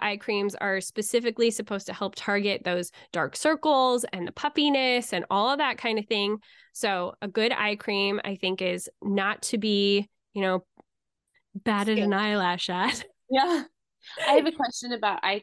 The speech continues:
Speaker 2: cream because I just recently heard this. I don't know if it's true, but that you're supposed to apply the eye cream to the, the bra-, the bone, not to, like, actually that very crepey thin skin, but you're supposed to apply it to the bone and then gently rub upward.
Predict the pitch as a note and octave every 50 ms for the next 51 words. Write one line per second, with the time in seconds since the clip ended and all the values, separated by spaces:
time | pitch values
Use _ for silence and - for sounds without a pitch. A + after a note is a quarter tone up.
0 | - - A3 G3+ F#3+ F#3 G#3+ - C4+ B3+ - - A#3 B3 A3 B3+ B3+ - - A3
1 | A#3+ B3+ B3 - D#4 C#4 B3 B3 B3+ A#3 - B3+ B3+ B3+ - F#3+ F3+ F3 - -
2 | F#3+ F#3+ - F#3+ G3 G3+ G#3 G3+ - G3 - - - - - B3 G#3+ G3+ _ -
3 | - - - _ - - A3+ A3+ - - - B3 A#3 - - B3+ G#3+ A3 A#3+ B3+
4 | A#3+ - - - B3 - - - G3+ G#3 G#3 G3+ G3+ - G3+ G3+ - A3 G#3+ G#3
5 | G3 - G#3 F#3 F3+ F3 - _ _ _ - F3+ E3+ E3+ _ - F#3 F3+ F#3 F#3+
6 | - - F3+ F#3+ E3+ E3 - F3+ F#3+ G#3+ A3 F#3 - - - - - _ _ -
7 | G3+ G3 G3 G3+ - - - - A3+ G#3+ F#3+ F#3 F3+ - - - - F3+ F#3+ G3+
8 | - - - A3 G#3+ G3 F3+ F3+ F3+ - - _ _ - _ _ _ _ _ _
9 | - G#3 G3+ F#3+ F#3+ - - - - G3+ G3 G3 F3+ - G3 G3 - - F#3+ F#3+
10 | F#3 F#3 - - - - F3+ F3 F#3+ F#3+ F#3+ - - F#3 - - - F#3+ F3+ -
11 | - G3 F#3+ - - F3+ F3+ - - - F3 E3+ E3+ E3 - F3 F3 F#3 F#3+ G3
12 | G3 - - F#3 F#3 F3+ F3 F3+ F3 - _ _ - _ _ _ _ - - G3+
13 | G3+ G3+ D#3+ F3 G3 G3+ G3 F#3 E3+ E3+ F3 F3 E3+ E3+ E3+ - - _ - -
14 | F#3 F3 F3 _ E3 D#3+ D3 C#3+ D3+ D3+ -